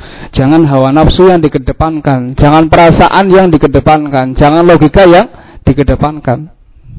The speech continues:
Tapi ketaatan, ketundukan kepada perintah Allah dan Rasulnya. Ya, ini prinsipnya. Wa may yushaqiqir rasul mim ba'di ma tabayyana lahu. Eh, disebutkan dalam ayat yang lainnya, barang siapa yang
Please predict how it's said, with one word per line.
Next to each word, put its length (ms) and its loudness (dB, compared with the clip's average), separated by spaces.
Tapi 240 -2
ketaatan, 640 -2
ketundukan 800 -2
kepada 320 0
perintah 480 -2
Allah 160 0
dan 160 -2
Rasulnya. 560 -6
Ya, 480 -6
ini 160 -4
prinsipnya. 640 -4
Wa 240 -2
may 240 2
yushaqiqir 480 0
rasul 640 0
mim 160 -4
ba'di 320 0
ma 240 -2
tabayyana 560 2
lahu. 400 0
Eh, 400 -2
disebutkan 480 0
dalam 160 0
ayat 160 0
yang 160 -2
lainnya, 400 0
barang 240 0
siapa 320 0
yang 400 -2